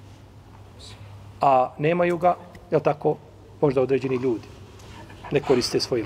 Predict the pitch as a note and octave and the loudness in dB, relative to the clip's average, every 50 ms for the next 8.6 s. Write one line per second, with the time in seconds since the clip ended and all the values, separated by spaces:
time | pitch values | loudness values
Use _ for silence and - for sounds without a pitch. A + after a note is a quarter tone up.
0 | G#2 G2+ G2 - - - - - - - - - - - - - - - - - | -4 -8 -8 -10 -10 -12 -12 -10 -10 -10 -10 -12 -12 -14 -14 -14 -16 -16 -16 -16
1 | - - - - - - - C4 A#3+ A#3 A3 - - B3 A#3 C4+ B3 A3 - - | -14 -14 -14 -14 -8 0 4 4 6 6 4 2 0 -2 -4 -4 -6 -4 0 0
2 | G#3+ F3 E3 D#3 - F#3+ E3+ E3+ E3+ E3+ E3+ D#3+ D3+ D3 D3+ D3+ - - - D3+ | 0 2 0 2 2 2 4 4 4 2 2 4 4 2 2 2 0 0 0 0
3 | D3+ D3+ C3 B2 D3 D#3 C#3 C3+ C3 C3 B2+ A#2+ B2 A#2 G#2+ - - D#3+ D#3 C#3 | 0 2 2 4 4 4 4 4 2 2 2 2 0 -4 -6 0 2 4 4 6
4 | A#2+ - C3 C3 B2 - - F3+ F#3 - - - - - - - - - - C3+ | 4 4 2 0 -2 -2 -2 -4 -4 -6 -10 -16 -16 -16 -16 -18 -6 2 4 4
5 | C#3 C3 - B2+ - D#3+ D#3+ D3 - - D#3+ D3+ C#3 - D3+ C3+ B2+ C3+ B2 A#2+ | 6 6 4 0 0 0 0 0 0 0 0 0 2 2 0 0 0 0 0 0
6 | A2+ - - - - - - - - - - - - - - - - - - - | -2 -6 -10 -16 -18 -18 -18 -16 -16 -16 -16 -4 0 0 0 0 0 -4 -4 -2
7 | D3 D3 C3 E3 F3 - - E3 D3+ D3+ D#3 D3 C#3+ C3+ A#2+ C3+ B2+ A#2+ C3+ C#3+ | 0 0 0 0 -2 -4 -4 -4 -2 0 0 0 -2 -2 -4 -4 0 2 4 4
8 | D3 C3+ C3+ D#3 D#3+ D3+ - D3 C3+ D3+ C3+ C#3+ | 4 6 4 4 2 2 -2 -4 -4 -4 -4 -6